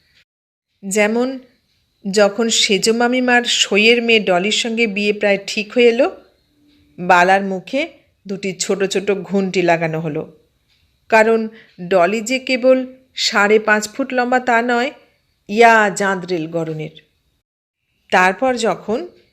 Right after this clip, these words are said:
সইয়ের সঙ্গে কী একটা ছোট কথা নিয়ে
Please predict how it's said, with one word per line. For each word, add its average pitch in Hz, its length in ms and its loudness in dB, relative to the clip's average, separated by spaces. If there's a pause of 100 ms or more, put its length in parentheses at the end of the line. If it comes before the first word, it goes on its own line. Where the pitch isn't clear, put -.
(200)
সইয়ের 190 420 2
সঙ্গে 190 420 -2
কী 196 380 -2
একটা 180 280 0
ছোট - 320 -8
কথা 165 380 -6
নিয়ে 214 380 -4